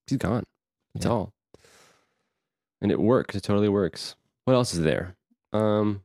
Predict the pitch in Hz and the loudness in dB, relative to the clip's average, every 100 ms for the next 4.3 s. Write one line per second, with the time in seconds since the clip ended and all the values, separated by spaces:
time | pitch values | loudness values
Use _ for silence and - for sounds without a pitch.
0 | _ - 104 120 101 95 92 92 87 - | _ -2 -2 2 0 0 -2 -2 -4 -4
1 | 82 80 85 82 85 85 185 151 135 131 | -4 -2 0 4 4 6 6 8 8 8
2 | 123 113 123 151 160 123 123 117 123 123 | 6 6 6 6 6 6 4 6 6 6
3 | 123 107 110 117 117 107 104 101 101 101 | 4 4 6 6 6 6 4 2 2 2
4 | 101 101 98 | 2 2 -2